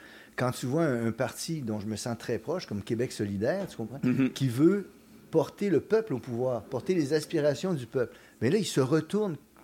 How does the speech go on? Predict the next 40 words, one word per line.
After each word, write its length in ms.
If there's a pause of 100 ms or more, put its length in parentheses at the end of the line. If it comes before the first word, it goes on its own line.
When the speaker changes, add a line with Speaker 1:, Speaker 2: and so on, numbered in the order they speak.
(100)
Speaker 1:
complètement 540 (340)
de 60
ce 100
que 80
le 60
peuple 220
souhaite, 320
tu 100
comprends ? 180 (340)
Et 80
t'as, 160
t'as 160
parfois 300
l'impression 520
que 240 (340)
devant 280
ça, 260
la 120
solution, 500
c'est 180
de 60
dire 220
les 220
gens 180
sont 140
stupides, 600
les 80
gens 160
sont 140
manipulés, 680 (280)
les 80
Speaker 2:
Mhm. 40
Speaker 1:
gens 160
sont 260
bêtes, 380
il 60
faut 140
faire 200
leur 200
éducation. 600